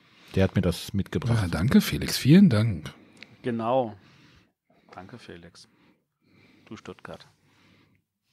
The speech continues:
Speaker 3: Äh, gut, dann komme ich mal zu meinem Spiel, würde ich sagen.
Speaker 1: Ja.
Speaker 3: Ähm, ich habe nämlich auch ein kleines Kartenspiel. Und zwar eins, da hatten wir richtig, richtig, richtig Freude dran. Und das, äh, kam wirklich durchgehend gut an. Und zwar Krass kariert.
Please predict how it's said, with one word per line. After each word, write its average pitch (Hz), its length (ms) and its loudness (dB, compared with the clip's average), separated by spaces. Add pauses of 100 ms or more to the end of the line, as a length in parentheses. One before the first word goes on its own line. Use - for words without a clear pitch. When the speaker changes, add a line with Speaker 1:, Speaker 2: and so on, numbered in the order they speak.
(1040)
Speaker 3:
Äh, 151 360 8
gut, 226 200 2
dann 165 120 4
komme 226 160 2
ich 226 100 -2
mal 202 200 2
zu - 120 -8
meinem 247 200 2
Spiel, 123 220 -6
würde 117 120 -4
ich - 60 -12
sagen. 135 300 -2 (260)
Speaker 1:
Ja. 120 180 4 (640)
Speaker 3:
Ähm, 143 180 6
ich 208 100 0
habe 269 100 4
nämlich 254 220 -2
auch 254 120 6
ein 277 100 2
kleines 127 300 0
Kartenspiel. 120 580 -8 (580)
Und 139 100 -8
zwar - 180 2
eins, 156 280 -2
da 147 320 8
hatten 156 280 0
wir 117 300 0
richtig, 185 380 -2
richtig, 156 360 -2
richtig 131 300 -4
Freude 156 280 6
dran. 120 240 2
Und 123 120 0
das, - 200 -4
äh, 120 380 6 (200)
kam 120 360 2
wirklich 123 260 -4
durchgehend 127 420 0
gut 120 180 -6
an. 131 180 2
Und - 80 -12
zwar 120 220 0 (380)
Krass - 540 -2
kariert. 139 720 -2